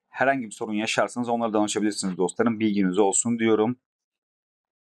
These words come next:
Evet dostlar, bugün de sizlerle beraber yeni bir shopping platformu inceledik. Platformun işlem detayları nelerdir? Bize neleri vaat ediyor?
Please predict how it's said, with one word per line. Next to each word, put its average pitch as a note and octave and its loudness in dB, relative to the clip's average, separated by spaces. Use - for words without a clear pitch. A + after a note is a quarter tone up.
Evet D#3 2
dostlar, G#2+ -8
bugün C#3+ -2
de C3+ 4
sizlerle A2+ 2
beraber F#2+ 0
yeni A2 -4
bir G2 0
shopping C3 0
platformu B2 0
inceledik. A#2 0
Platformun C#3 2
işlem C3 0
detayları A#2+ 2
nelerdir? G#2+ 4
Bize F#2 0
neleri F#2+ 4
vaat G#2+ 4
ediyor? G#2 0